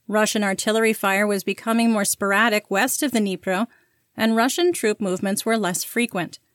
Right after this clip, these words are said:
Local residents in Kherson reported an increase in looting, and some Russian command and control centers withdrew to the east bank of the Dnipro.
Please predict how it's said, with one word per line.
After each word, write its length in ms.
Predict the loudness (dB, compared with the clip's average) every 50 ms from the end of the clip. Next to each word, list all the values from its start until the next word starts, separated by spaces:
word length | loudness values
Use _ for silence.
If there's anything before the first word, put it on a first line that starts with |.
| _ _ _ _ _ _ _
Local 400 | -4 0 0 2 2 0 0 0
residents 540 | 2 2 2 2 2 2 2 0 0 0 -2
in 180 | -2 -2 -2 -4
Kherson 640 | -2 -2 -2 0 0 0 2 2 2 2 2 2
reported 500 | 0 0 -2 -2 0 0 2 2 0 0
an 120 | 0 -2 -2
increase 540 | 0 2 4 4 2 2 0 -2 0 0
in 160 | -2 -2 -2 -2
looting, 400 | 0 0 0 0 0 0 -2 -4 _ _ _ _ _ _ _ -4
and 160 | -2 -2 0
some 260 | 2 4 4 6 6
Russian 360 | 6 4 2 2 4 4 4
command 380 | 4 2 2 2 2 2 2 0
and 140 | 0 -2 -2
control 460 | -2 -2 -4 -2 -2 0 0 0 0
centers 480 | 0 -2 -4 -4 -2 -2 -4 -4 -4
withdrew 640 | -2 -2 -2 -2 -4 -6 -6 -4 -2 0 0 0 -2 -2
to 140 | -4 -4
the 200 | -4 -4 -4 -4
east 240 | -4 -6 -6 -6 -4
bank 280 | -4 -2 -2 -2 -2 -2
of 160 | -4 -4 -4
the 60 | -4
Dnipro. 480 | -2 0 0 -2 -2 -4 -6 -6 -6